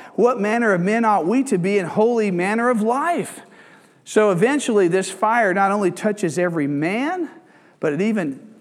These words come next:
touches the universe and purges the universe, and out of this come forth a new heavens and a new earth.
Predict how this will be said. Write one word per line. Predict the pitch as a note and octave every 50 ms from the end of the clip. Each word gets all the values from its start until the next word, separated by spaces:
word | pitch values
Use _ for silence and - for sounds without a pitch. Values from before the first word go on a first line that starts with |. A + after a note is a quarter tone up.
| _ _ _
touches | - - G3+ F#3+ - E3+ C3+ A#2
the | C#3+ C3
universe | C3 D#3+ F#3 G3 F#3 E3+ D#3+ F3 F3 F3 -
and | F3 D3+ C3 -
purges | - - - B3 C4+ C#4 C#4 C4 G3+ G3 F#3+ C#3 D#3+
the | E3+
universe, | E3 E3+ E3+ D#3+ D#3 D3+ D#3+ E3 E3 D#3+ E3
and | D#3 -
out | F3+ F#3 G#3 A3 A3
of | F#3+ F3
this | F3 E3+ F3
come | - - F#3+ F3+ F3
forth | E3+ - F3 E3+ F3 E3+ E3+ F3 - - - - -
a | C#3+ C#3+
new | D#3 D#3 D#3+ F3 G3+ G#3+
heavens | F#3+ F#3 F3+ F3+ F3+ F3+ F3 F3 E3 -
and | - E3+ D#3 D3
a | C#3+ C#3+
new | C#3+ D3 D3+ D3+ C#3+ C3+
earth. | B2 A2 G#2 F#2 - - - - -